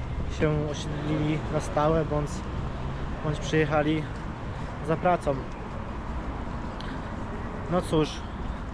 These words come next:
my zmierzamy, zmierzam pomału w kierunku dzielnicy Kaiserstrasse, w kierunku tej właśnie ulicy.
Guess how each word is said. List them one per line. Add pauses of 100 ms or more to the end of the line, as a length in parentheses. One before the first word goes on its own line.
(220)
my (1120)
zmierzamy, (580)
zmierzam
pomału
w
kierunku (2250)
dzielnicy (2250)
Kaiserstrasse, (1700)
w
kierunku
tej (200)
właśnie
ulicy.